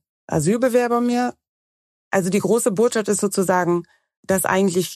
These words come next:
kein Migrant, jetzt nicht ich aus Deutschland, bin dann sicherlich nicht mit gemeint,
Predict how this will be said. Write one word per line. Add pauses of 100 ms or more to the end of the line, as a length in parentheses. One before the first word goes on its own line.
(160)
kein (680)
Migrant, (100)
jetzt
nicht
ich
aus
Deutschland, (360)
bin
dann (160)
sicherlich
nicht
mit
gemeint,